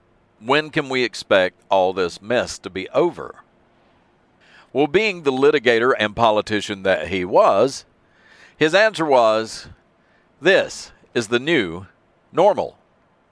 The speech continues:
A lot of these jobs that have been lost during the recession are never coming back. The lifestyle changes that you've had to make may be permanent. It may never get any better.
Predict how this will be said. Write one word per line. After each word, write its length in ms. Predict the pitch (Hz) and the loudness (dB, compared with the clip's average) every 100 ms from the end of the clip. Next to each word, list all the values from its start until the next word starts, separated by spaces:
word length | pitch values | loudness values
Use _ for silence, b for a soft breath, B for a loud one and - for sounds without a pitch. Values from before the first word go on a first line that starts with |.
| _ _ _ _ _ - | _ _ _ _ _ -2
A 80 | |
lot 240 | 110 117 120 | 2 2 2
of 80 | 123 | -2
these 220 | 131 117 | -4 0
jobs 340 | 117 110 143 | 2 2 2
that 140 | 139 120 | -2 -4
have 80 | |
been 120 | 104 98 | -2 -2
lost 460 | 90 92 123 - | 2 2 2 -2
during 240 | 110 110 104 | -6 -6 -6
the 80 | |
recession 540 | 95 90 104 95 117 120 | -8 -4 -2 -2 -4 -8
are 180 | 120 123 | -6 -4
never 520 | 147 190 107 98 123 b b b | 0 0 0 -4 -8 b b b
coming 360 | 113 101 117 | -2 -2 -4
back. 400 | 123 180 - _ _ _ _ _ _ _ _ _ _ _ _ - | 0 0 0 _ _ _ _ _ _ _ _ _ _ _ _ -4
The 180 | 147 | -2
lifestyle 680 | 127 117 139 170 - 175 147 | 0 2 2 0 2 2 2
changes 840 | 120 - 180 226 107 78 - - - _ _ _ _ _ _ | 0 -4 -4 -4 -12 -14 -16 -20 -20 _ _ _ _ _ _
that 220 | 113 120 | -4 -2
you've 140 | 127 113 | -4 0
had 240 | 120 92 | 0 0
to 60 | 95 | -2
make 420 | 98 69 - _ _ _ _ _ _ _ _ _ _ _ b | -4 -4 -10 _ _ _ _ _ _ _ _ _ _ _ b
may 220 | 117 208 | 0 0
be 220 | 220 165 | 2 -2
permanent. 480 | 175 180 233 131 - _ _ _ | 0 0 0 -4 -8 _ _ _
It 120 | 160 | -2
may 200 | 220 208 | 2 0
never 260 | 208 202 233 | 4 2 2
get 220 | 190 170 | 0 0
any 160 | 131 117 | 0 0
better. 420 | 107 98 55 - | 2 2 0 -14